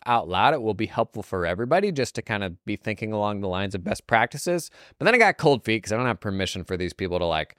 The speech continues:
pick apart their, their post. And it's not all bad stuff. It's, the, you know, the helpful things probably actually going through, um, posts that are outliers on the bad direction and outliers on the good direction.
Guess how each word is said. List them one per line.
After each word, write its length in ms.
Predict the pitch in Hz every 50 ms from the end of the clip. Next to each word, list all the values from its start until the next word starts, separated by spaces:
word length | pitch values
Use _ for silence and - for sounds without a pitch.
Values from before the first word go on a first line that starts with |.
| _ _ -
pick 180 | - 123 -
apart 440 | 107 - - 98 90 90 90 - 80
their, 320 | 85 85 82 82 82 85 -
their 260 | 73 80 76 82 82 -
post. 380 | - - - - - - -
And 120 | 95 117 143
it's 100 | 135 -
not 160 | 175 208 226
all 280 | 190 139 101 85 85 - _ _ -
bad 180 | 110 127 143
stuff. 340 | 143 - - - - - -
It's, 400 | 80 87 - - - - - - _ _ _ _ -
the, 180 | 104 113 123
you 120 | 110 110 104
know, 80 | 92
the 80 | 90 90
helpful 260 | 107 139 156 - 120
things 240 | - - 101 95 92
probably 300 | - - 131 127 117 113
actually 300 | 104 104 - - 110 98
going 340 | 87 104 104 104 104 104 95
through, 420 | - 98 98 95 92 87 87 82 - _ _ _ -
um, 460 | 101 104 101 101 98 92 87 92 92 - -
posts 380 | - 127 123 127 120 - -
that 360 | - 95 98 101 95 92 - _ _
are 280 | - 95 90 90 92 - -
outliers 840 | 110 123 127 107 - 107 104 104 107 107 107 107 110 104 - - - -
on 80 | 104 95
the 60 | 92
bad 220 | 98 127 135 147 143
direction 380 | 147 151 156 156 - - 151
and 120 | 123 107 -
outliers 480 | 104 117 117 85 104 107 107 107 107 123
on 80 | 135
the 40 | 147
good 140 | 165 220 214
direction. 480 | 175 127 92 80 - - - - 65